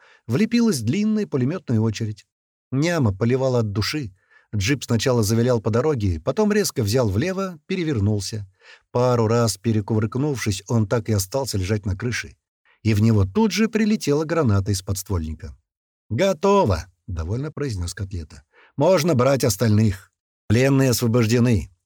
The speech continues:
доложил Череп и Крот. И снова, лёжа на пригорке, в бинокль Грач увидел, как пацаны, присев на колено и контролируя пространство вокруг них, выпускают из барака людей.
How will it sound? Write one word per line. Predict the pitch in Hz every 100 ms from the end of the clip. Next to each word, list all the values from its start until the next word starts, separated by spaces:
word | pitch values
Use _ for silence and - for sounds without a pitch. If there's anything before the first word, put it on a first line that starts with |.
| _
доложил | 95 98 85 82
Череп | 76 135 135 101
и |
Крот. | 82 76 - _ _ - _
И | -
снова, | 208 208 202 143
лёжа | 139 135 110
на |
пригорке, | 98 104 147 151 113
в | 87
бинокль | 113 156 127 98
Грач | 101 113 104 -
увидел, | 98 131 98
как | 92 95
пацаны, | 104 98 143 175
присев | 98 95 107 95
на | 92
колено | 117 131 123 101 - -
и | 139 101
контролируя | - 113 107 117 127 156 110
пространство | 95 98 95 120 131 - 95
вокруг | 90 95 98 135
них, | 185 -
выпускают | 104 202 - - 127 147
из | 156
барака | 127 92 95 98
людей. | 90 76 69